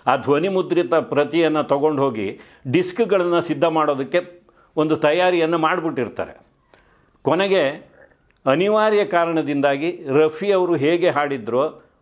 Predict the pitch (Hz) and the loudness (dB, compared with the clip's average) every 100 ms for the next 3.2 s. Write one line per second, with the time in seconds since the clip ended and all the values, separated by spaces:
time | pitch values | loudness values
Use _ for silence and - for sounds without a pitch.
0 | - 127 147 190 208 180 170 147 143 160 | -2 0 2 2 2 0 0 0 0 0
1 | 180 - - 135 131 135 127 160 143 131 | -2 -8 -2 0 2 0 2 0 0 0
2 | 135 147 143 120 123 117 117 123 - 104 | 0 0 -4 -4 -2 0 0 0 0 -2
3 | - - | -2 -10